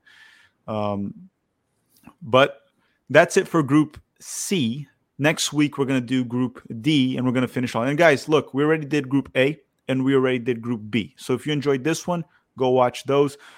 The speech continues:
What we're trying to do here, essentially, is give you, I know some teams we go very much in depth. I think Argentina today and Poland and Mexico, I think we went as in depth as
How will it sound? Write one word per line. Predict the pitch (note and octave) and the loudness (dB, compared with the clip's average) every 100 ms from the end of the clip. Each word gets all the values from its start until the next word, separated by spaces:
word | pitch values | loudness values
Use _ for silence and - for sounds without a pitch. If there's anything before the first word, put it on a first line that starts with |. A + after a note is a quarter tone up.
| _ | _
What | C#3+ | 4
we're | C#3 | 6
trying | F3+ - G3 | 4 2 0
to | E3 | 0
do | C3+ D#3 | 0 0
here, | C3+ B2+ A#2+ | 2 0 0
essentially, | B2 - C#3 C3 - B2+ B2 | -2 -4 -4 -4 -4 -4 -4
is | C3 A2+ | -4 -6
give | G#2+ B2+ C#3+ B2+ | -4 -4 -4 -2
you, | C#3+ C3+ C3 _ _ _ _ _ - | -2 -2 -4 _ _ _ _ _ 0
I | D#3 | 2
know | F3 F#3 | 2 0
some | - - C#3+ D3 | -2 -2 0 0
teams | - C#3 C3+ A#2+ | -4 -4 -2 -2
we | A#2+ | -2
go | B2 B2 | 0 0
very | G2+ A#2+ | 0 -2
much | A#2+ A#2+ - | 0 -4 -6
in | C3 A2+ | -6 -6
depth. | G2 A#2+ - - | -2 -4 -4 -6
I | |
think | A#2+ - C#3 - | -4 -4 -6 0
Argentina | B2+ A#2 A2+ - C3 C3 A2+ | 0 0 -6 -6 -4 -4 -4
today | - G#2 G#2 G2+ _ _ | -4 -4 -4 -6 _ _
and | C3 B2+ A#2+ - _ _ _ _ | 0 0 -2 -8 _ _ _ _
Poland | - B2+ B2 A#2 | -2 0 2 0
and | A2+ | -2
Mexico, | A2+ B2+ - A2 | -2 -4 -6 -4
I | G#2 | -4
think | B2+ C3 | -6 -4
we | |
went | A2+ A2+ A2 - _ _ _ _ _ _ | -2 -2 -4 -10 _ _ _ _ _ _
as | A#2+ C#3 A#2+ | 0 2 0
in | B2 | -4
depth | G2+ B2 A#2+ - | -2 -2 -2 -6
as | B2+ G#2+ - | -8 -8 -10